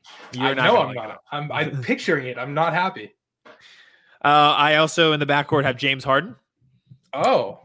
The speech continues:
Speaker 1: So that one's a little bit weird since of what he did. He started in Houston.
Speaker 2: Right.
Speaker 1: But I think statistically, if you look at his stats recently, he's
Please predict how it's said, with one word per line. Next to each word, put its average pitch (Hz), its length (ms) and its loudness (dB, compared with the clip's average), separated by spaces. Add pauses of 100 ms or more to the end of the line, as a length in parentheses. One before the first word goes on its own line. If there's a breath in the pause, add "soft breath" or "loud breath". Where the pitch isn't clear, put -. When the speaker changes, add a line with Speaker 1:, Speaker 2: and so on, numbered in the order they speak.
(300)
Speaker 1:
So 131 720 -2
that 131 120 0
one's 156 160 -4
a 160 40 -8
little 165 140 0
bit 147 160 0
weird 139 400 -2
since - 460 -12
of 120 140 -8
what 131 200 -4
he 131 120 -8
did. 127 360 -6
He 123 160 -12
started 127 360 2
in 117 120 -6
Houston. 160 440 -4 (320 soft breath)
Speaker 2:
Right. 123 360 -10
Speaker 1:
But 120 520 2
I 120 120 -6
think 127 220 -8
statistically, 123 640 -8
if 110 100 -10
you 113 80 -10
look 107 160 -14
at 110 60 -12
his 107 140 -12
stats 107 300 -6
recently, 107 440 -16
he's 107 240 -18